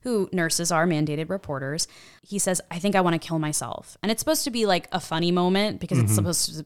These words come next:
Speaker 1: seem, like, out of the blue. And the nurse is like, "Fill out a form," and just, like, continues talking on the phone. That doesn't happen either. Like, if someone says, "I wanna, I wanna die,"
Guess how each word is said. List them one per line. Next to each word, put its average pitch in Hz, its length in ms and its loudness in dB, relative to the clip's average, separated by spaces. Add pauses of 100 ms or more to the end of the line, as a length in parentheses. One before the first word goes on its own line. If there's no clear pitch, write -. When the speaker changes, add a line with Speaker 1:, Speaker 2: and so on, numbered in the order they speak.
Speaker 1:
seem, 165 280 0
like, 147 180 -4
out 147 140 -2
of 147 60 -4
the 143 60 -8
blue. 147 460 -6 (640)
And 175 100 -2
the 170 60 2
nurse 160 220 0
is 156 80 -4
like, 156 180 -2
"Fill 151 200 -2
out 156 160 4
a 156 60 0
form," 139 460 0
and 170 140 2
just, 175 160 0
like, 160 120 0
continues 160 460 0
talking 143 360 -6
on 135 120 -4
the 131 60 -6
phone. 131 300 -6 (680)
That 262 400 0
doesn't 359 300 0
happen 294 400 -4 (120)
either. - 440 -6 (140)
Like, 170 180 -4
if 185 80 0
someone 311 320 2
says, 285 220 0 (100)
"I 180 140 2
wanna, 220 240 2 (280)
I 175 100 -2
wanna 208 180 2
die," 151 580 -2